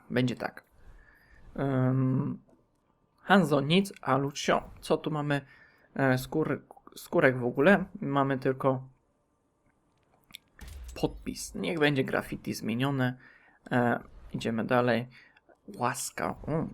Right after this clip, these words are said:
tutaj coś mi wypadło. Graffiti. Trzy razy. Ciekawe co. Taki cusik. <laughs> To, to jest dobre.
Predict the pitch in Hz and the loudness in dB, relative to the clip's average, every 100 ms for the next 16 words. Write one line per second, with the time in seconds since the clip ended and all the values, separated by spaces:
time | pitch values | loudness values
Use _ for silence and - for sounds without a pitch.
0 | - - - 117 - 113 117 113 151 165 | -14 -20 -6 -4 -4 -4 -6 -2 0 2
1 | 107 110 117 - - - 101 - _ _ | 0 0 0 0 -6 -6 -12 -12 _ _
2 | _ _ _ - _ _ _ _ - - | _ _ _ -20 _ _ _ _ -6 0
3 | 170 135 143 110 92 - _ _ _ - | 2 4 4 2 -4 -14 _ _ _ -6
4 | 123 127 123 - 104 101 _ _ _ _ | -2 2 0 0 -6 -6 _ _ _ _
5 | _ _ _ _ _ - 120 - 127 - | _ _ _ _ _ -4 -4 -2 -6 -2
6 | 147 147 - 170 170 - - 175 139 127 | -2 0 2 0 0 -16 0 6 6 4
7 | - 139 123 110 | 6 8 8 4